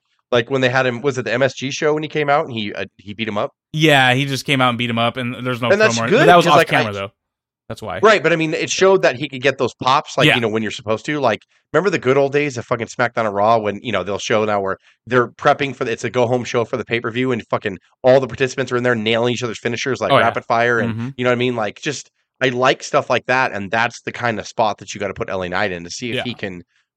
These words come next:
Speaker 1: put the explanation at the end of the sentence and be like, Oh, man, like, he's he's good. Like, you know, he's got the magic. And I, I
Speaker 2: That
Speaker 1: think
Speaker 2: was
Speaker 1: he's
Speaker 2: perfect match.
Speaker 1: passing every test, and I think that he's, I think he's great. I, it's
Speaker 2: Oh,
Speaker 1: just he looks fun. I
Speaker 2: I,
Speaker 1: wanna have fun with him.
Speaker 2: he's
Speaker 1: Like,
Speaker 2: b-,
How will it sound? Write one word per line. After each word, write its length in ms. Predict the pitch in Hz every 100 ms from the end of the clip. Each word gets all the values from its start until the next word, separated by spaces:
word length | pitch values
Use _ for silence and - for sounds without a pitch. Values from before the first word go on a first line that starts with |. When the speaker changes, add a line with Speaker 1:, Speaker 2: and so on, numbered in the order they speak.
| _
Speaker 1:
put 140 | 117
the 160 | 131 120
explanation 600 | 123 - 120 117 123 120
at 80 | 101
the 100 | 113
end 120 | 107
of 40 | 95
the 120 | 98
sentence 360 | - 160 123
and 80 | 113
be 60 | 107
like, 140 | 87
Oh, 180 | 123 120
man, 240 | 90 151 101
like, 100 | _ _
he's 380 | 143 120 - - _ _
he's 140 | 147 123
good. 380 | 143 208 101
Like, 220 | 98 101 -
you 60 |
know, 60 | 98
he's 160 | 113
got 200 | 104 107
the 60 | -
magic. 420 | 90 110 - 85
And 100 | 123
I, 40 | 117
I 40 | - _ _
Speaker 2:
That 100 | 127
Speaker 1:
think 20 |
Speaker 2:
was 100 | 135
Speaker 1:
he's 60 | 110
Speaker 2:
perfect 220 | 117 101
match. 40 |
Speaker 1:
passing 320 | 123 123 - 120
every 160 | 151
test, 360 | - 98 113 -
and 80 | 104
I 80 |
think 200 | 95 113 113
that 100 | 110
he's, 240 | 113 -
I 40 | -
think 120 | 127
he's 80 | 220
great. 340 | 190 - 359 -
I, 60 | 95
it's 100 | 104 _ _
Speaker 2:
Oh, 40 | -
Speaker 1:
just 160 | - -
he 60 |
looks 180 | 180 165
fun. 380 | - 175 139 87
I 60 | 190
Speaker 2:
I, 60 | 117
Speaker 1:
wanna 180 | 135
have 80 | 139
fun 260 | - 120 104
with 100 | 85
him. 120 | 85 -
Speaker 2:
he's 280 | 170 180
Speaker 1:
Like, 140 | 160 160
Speaker 2:
b-, 240 | 165 160